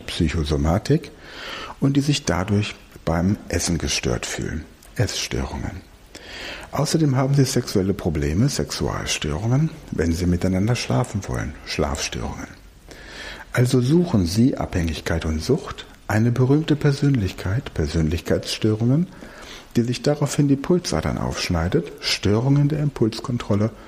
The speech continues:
und Selbstmord begeht. Suizidalität. Jetzt hast du also das Inhaltsverzeichnis des Psychiatriebuchs.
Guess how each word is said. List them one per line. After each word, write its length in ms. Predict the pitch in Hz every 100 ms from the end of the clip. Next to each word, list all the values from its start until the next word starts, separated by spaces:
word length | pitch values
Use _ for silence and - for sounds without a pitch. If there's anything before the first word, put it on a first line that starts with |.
| - - - - -
und 140 | -
Selbstmord 580 | 90 85 - - 58 -
begeht. 400 | - - - - - - - -
Suizidalität. 1080 | 98 82 78 - 95 104 139 151 - - - - - - - - - - - - - - - - - - - - - - -
Jetzt 240 | - 123 -
hast 220 | 113 -
du 60 | 76
also 240 | 92 92
das 200 | 95 -
Inhaltsverzeichnis 1200 | 87 82 87 - 92 - - 85 - 117 175 - - - - - - -
des 180 | 113
Psychiatriebuchs. 1120 | - - 120 135 135 - 82 - 71 - -